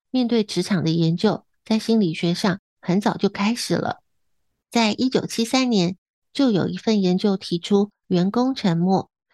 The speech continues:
employee silence。员工沉默指的是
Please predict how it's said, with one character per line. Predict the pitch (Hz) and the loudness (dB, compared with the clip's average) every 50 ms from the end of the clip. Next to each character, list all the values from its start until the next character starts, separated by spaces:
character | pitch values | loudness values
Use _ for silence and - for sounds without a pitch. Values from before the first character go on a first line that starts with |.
| _ _ _ | _ _ _
employee | - 208 202 202 202 - 202 196 202 208 208 208 208 220 | 2 2 2 2 2 -2 -2 0 0 2 2 2 0 0
silence。 | - - - 240 254 254 233 - - 180 - - - - _ _ _ _ _ _ _ _ _ _ _ | -2 -2 0 2 2 2 2 0 -4 -8 -12 -14 -14 -14 _ _ _ _ _ _ _ _ _ _ _
员 | - 202 226 247 | -2 0 0 0
工 | 269 - 302 311 | 0 -2 -2 -2
沉 | 311 - 254 208 | -2 -2 0 0
默 | 196 214 226 202 - - _ _ _ | 2 2 2 0 0 -4 _ _ _
指 | - - 185 | -6 -4 -2
的 | - - 175 | -2 -2 -2
是 | - - - 220 208 208 | -2 0 2 0 0 0